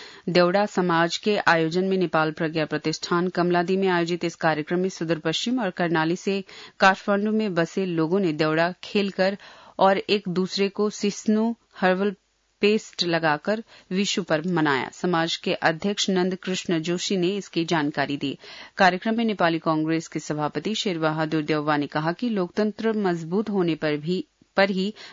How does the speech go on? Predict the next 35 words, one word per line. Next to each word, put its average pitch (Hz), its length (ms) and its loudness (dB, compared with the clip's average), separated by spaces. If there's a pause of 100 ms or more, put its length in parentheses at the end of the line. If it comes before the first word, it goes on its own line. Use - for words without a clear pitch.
भाषा, 185 360 4
साहित्य, 180 520 0
कला 156 360 0
और 160 360 2 (280)
संस्कृति 208 580 0
का 226 160 0
संरक्षण 170 720 0
और 175 320 2
प्रसार 156 520 -2 (120)
हो 180 100 2
सकता 147 400 -2
है। 156 180 -4 (120)
उन्होंने 180 400 0 (260)
सांस्कृतिक 190 800 0
विरासत 165 560 0
को 226 260 0
बचाने 170 480 0
के 185 120 -6
लिए 190 140 -2
सामूहिक 170 560 0
प्रयासों 160 440 -2
पर 190 220 -2 (560)
जोर 160 360 0
दिया। 151 260 0 (140)
विशु 190 400 -2 (120)
पर्व 196 320 0
सुदूर 180 340 -2
पश्चिम 180 360 -4
नेपाल 160 500 0
की 208 200 -6 (100)
एक - 300 -4
प्रमुख 170 400 -2
सांस्कृतिक 160 640 -2
परंपरा 156 500 0
है, 220 220 -4